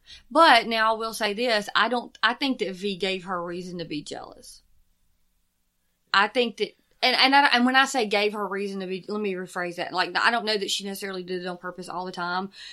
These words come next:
but she knew that other girls were looking at her and talking to her, and she didn't,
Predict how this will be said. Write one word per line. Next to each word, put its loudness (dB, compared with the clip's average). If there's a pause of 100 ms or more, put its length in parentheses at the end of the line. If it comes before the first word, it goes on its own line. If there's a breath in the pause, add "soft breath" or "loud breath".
(200 loud breath)
but 0
she -4 (180)
knew -2
that 0
other -2
girls -6
were -10
looking -10
at -10
her -4
and -4
talking -8
to -10
her, -8
and -6
she -4
didn't, -6